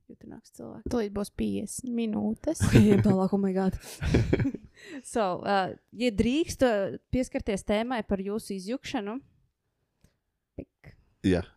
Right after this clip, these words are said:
Speaker 1: Nedaudz. Nu, es domāju, ka mēs baigi neiedzinoties, bet, uh, es gribētu varbūt, uh,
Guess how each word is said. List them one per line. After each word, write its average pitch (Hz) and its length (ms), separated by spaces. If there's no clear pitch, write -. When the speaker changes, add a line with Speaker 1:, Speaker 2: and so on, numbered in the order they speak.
Speaker 1:
Nedaudz. 220 580
Nu, 311 120
es 311 100
domāju, 285 180
ka 220 60
mēs 208 100
baigi 220 300
neiedzinoties, 208 720
bet, 190 300
uh, 190 320
es 220 120
gribētu 226 400
varbūt, 202 320
uh, - 400